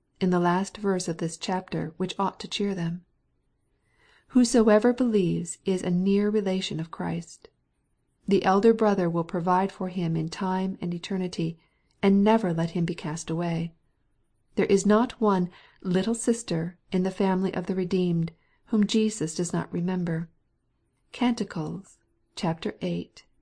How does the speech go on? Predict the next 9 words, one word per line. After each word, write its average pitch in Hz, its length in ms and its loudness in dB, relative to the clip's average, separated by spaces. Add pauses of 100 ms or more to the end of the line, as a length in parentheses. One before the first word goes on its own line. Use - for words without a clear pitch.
(100)
verse 202 340 -2
eight. - 340 -14 (1400)
Joseph 202 480 2
provided 190 500 0
richly 208 400 0
for - 220 -8
all 170 160 0
his 175 240 -8
relations, 170 800 -6